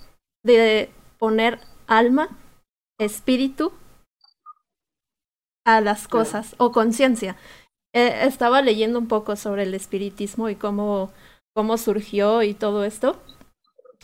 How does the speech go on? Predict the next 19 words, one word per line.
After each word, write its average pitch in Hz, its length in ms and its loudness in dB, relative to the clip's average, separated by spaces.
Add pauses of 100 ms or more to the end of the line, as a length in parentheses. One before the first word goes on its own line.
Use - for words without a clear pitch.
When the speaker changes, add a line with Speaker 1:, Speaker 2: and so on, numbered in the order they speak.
Speaker 1:
Y 262 120 0
justamente, 254 800 2 (320)
eh, 208 580 0 (540)
Allan 233 260 4
Kardec, 240 480 0 (340)
el 196 600 -2 (180)
maestro 208 640 -2
de, 196 500 -6 (540)
bueno, 247 160 2
el 202 140 -2
que 202 180 -2
fue 214 180 0
desarrollando 202 680 -4
y 208 40 -2
descubriendo 202 600 -8
más 202 320 -8
acerca 202 360 -8
del 190 140 -6
espiritismo, 196 720 -10